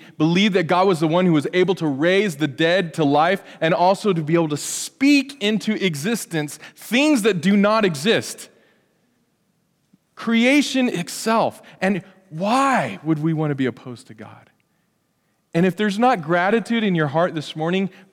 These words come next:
if you're a believer and you're not like, "God, thank you so much that I am peace with, at peace with you now,"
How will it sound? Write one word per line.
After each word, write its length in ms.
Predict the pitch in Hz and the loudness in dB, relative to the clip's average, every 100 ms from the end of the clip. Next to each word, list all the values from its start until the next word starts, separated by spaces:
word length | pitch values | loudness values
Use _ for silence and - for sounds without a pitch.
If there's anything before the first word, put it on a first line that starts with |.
| - | -6
if 220 | 135 - | -6 0
you're 160 | 185 | 0
a 40 | 185 | 2
believer 420 | 160 165 196 185 | 2 0 2 2
and 100 | 160 | 2
you're 100 | 175 | 2
not 260 | 180 165 147 | 0 0 -2
like, 240 | 156 156 | -6 -8
"God, 280 | - 165 143 - | -8 -6 -6 -2
thank 300 | 196 196 185 | -2 -2 -4
you 80 | 170 | -8
so 260 | - 180 | -4 -2
much 220 | 170 170 | 0 -2
that 100 | 160 | -2
I 100 | 151 | -2
am 120 | 147 139 | -2 -4
peace 280 | 185 180 | -8 -8
with, 220 | 190 175 135 | -8 -6 -2
at 240 | 143 143 | -2 -2
peace 240 | - 180 | -6 -10
with 160 | 185 180 | -8 -8
you 100 | 160 | -6
now," 440 | 127 131 135 180 | -2 0 0 -2